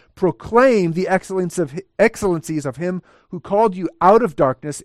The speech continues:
into his marvelous light." Again, we see this theme, uh, constantly in the New Testament. Darkness and light.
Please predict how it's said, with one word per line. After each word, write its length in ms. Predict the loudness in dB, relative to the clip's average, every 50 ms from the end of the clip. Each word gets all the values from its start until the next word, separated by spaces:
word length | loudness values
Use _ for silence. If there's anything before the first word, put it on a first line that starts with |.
| _ _
into 240 | -8 -8 -6 -6 -8
his 160 | -8 -8 -8
marvelous 460 | -8 -6 -6 -6 -8 -10 -12 -10 -8
light." 200 | -8 -8 -8 -10 _ _ _ _ _ _ _ _ _ _ -10
Again, 240 | -2 -2 0 0
we 80 | 0 0
see 180 | -2 -2 -4 -4
this 240 | -2 -4 -6 -6
theme, 560 | -10 -14 _ -6 -4 -4 -4 -4 -6 -8 -10 -12 _ _ _ _ _ _ _ -2
uh, 240 | 0 2 2 2
constantly 500 | 0 -2 -2 -2 -2 -2 -2 -6 -10 -10
in 60 | -10 -10
the 60 | -10
New 120 | -10 -12
Testament. 540 | -10 -10 -10 -10 -10 -14 -18 -20 -20 -20 -20 _ _ _ _ _ _ _ _ _ _ _ _ _ _ -14
Darkness 600 | -6 -4 -2 -2 -4 -6 -8 -8 -8 -8 -8 -12 -16 _ _ _ _
and 200 | -18 -16 -12 -8
light. 400 | -6 -6 -6 -8 -10 _ -20 _